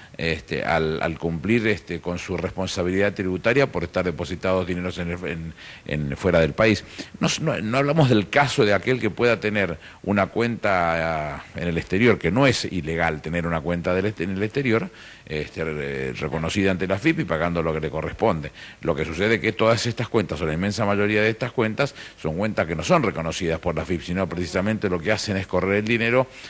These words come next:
para depositarlo en el exterior y dejarlo en un lugar donde la fip no, no le alcance. Bueno, una mala noticia, la fip debe ser de una de las organizaciones, eh, federales de recaudación de impuestos del mundo más importante en términos de base de,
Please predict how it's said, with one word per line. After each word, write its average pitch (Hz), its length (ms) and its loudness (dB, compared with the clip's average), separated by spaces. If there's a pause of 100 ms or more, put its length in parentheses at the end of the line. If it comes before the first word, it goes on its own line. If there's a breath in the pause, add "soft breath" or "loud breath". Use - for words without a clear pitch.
(100)
para 87 220 4
depositarlo 85 640 -2
en 104 80 2
el 107 60 2
exterior 107 320 -2
y 117 80 2
dejarlo 107 340 0
en 107 120 -2
un 107 60 0
lugar 107 280 2
donde 104 200 0
la 87 120 -2
fip 107 140 -4
no, 95 200 -4
no 82 140 -6
le 82 80 -4
alcance. 104 400 -2 (380 loud breath)
Bueno, 98 280 2 (260 loud breath)
una 95 180 2
mala 98 180 2
noticia, 92 380 -4
la 80 100 -2
fip 104 180 -2
debe 104 160 4
ser 95 300 -2
de 87 80 -6
una 101 180 -2
de 98 60 -2
las 90 160 -4
organizaciones, 85 720 -6 (340 loud breath)
eh, 76 420 -2
federales 95 480 0
de 98 100 0
recaudación 85 580 -2
de 101 60 2
impuestos 98 420 0
del 80 160 0
mundo 135 420 4
más 110 260 2
importante 110 580 -2
en 90 60 0
términos 104 300 -2
de 92 80 2
base 104 300 2
de, 90 180 0